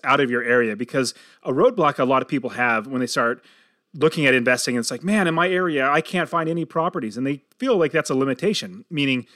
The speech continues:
they have to invest in the same city that they live in, which is definitely not the case. We invest all over the country, wherever,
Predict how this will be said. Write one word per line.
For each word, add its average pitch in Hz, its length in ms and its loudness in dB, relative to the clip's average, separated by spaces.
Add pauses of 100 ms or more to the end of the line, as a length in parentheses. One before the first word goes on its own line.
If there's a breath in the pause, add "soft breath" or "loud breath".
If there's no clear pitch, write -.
(200 soft breath)
they 139 120 -2
have 123 200 -4
to 139 80 -2
invest 120 360 -2
in 123 60 -8
the 117 80 -4
same 117 240 -4
city 113 280 -4
that 104 120 -10
they 104 120 -14
live 120 200 -8
in, 110 140 -6
which 123 180 -6
is 139 140 -8
definitely 185 400 -2
not 165 280 -2
the 104 100 -16
case. 208 340 -2
We 233 140 -4
invest 151 340 -4
all 185 240 0
over 147 100 -2
the 120 80 -4
country, 151 380 -4 (300 soft breath)
wherever, 151 420 2